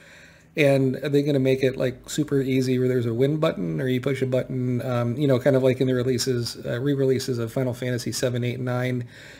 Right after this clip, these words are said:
you push a button, your guy's all the way up to level ninety-nine, and you turn off the random encounters. I don't think they're gonna go that crazy, but there is auto battle options, and they mention,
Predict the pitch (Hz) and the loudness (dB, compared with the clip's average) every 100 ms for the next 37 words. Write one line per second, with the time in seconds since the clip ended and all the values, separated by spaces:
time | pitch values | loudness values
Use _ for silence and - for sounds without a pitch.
0 | - - 135 147 135 135 135 135 127 127 | -14 -6 -2 -2 2 4 4 4 0 2
1 | 131 127 123 120 123 120 120 120 - 127 | 2 2 2 0 2 2 2 0 0 2
2 | 117 123 120 127 127 120 120 123 123 120 | 2 0 0 0 2 0 0 0 0 0
3 | 120 117 135 131 120 117 - 117 113 123 | -2 -2 -2 0 2 0 -2 -4 -2 -2
4 | 120 113 120 139 147 147 143 139 185 196 | -2 -4 -6 -2 0 0 0 0 0 0
5 | 214 185 175 160 143 131 139 - 151 147 | 0 0 2 2 4 4 2 4 2 4
6 | 151 - 139 202 165 151 147 165 151 147 | 0 0 2 2 2 2 2 0 0 0
7 | 160 147 147 - 160 151 135 135 139 147 | 2 2 0 0 -4 -2 -2 0 0 0
8 | 143 135 127 | 0 -2 -4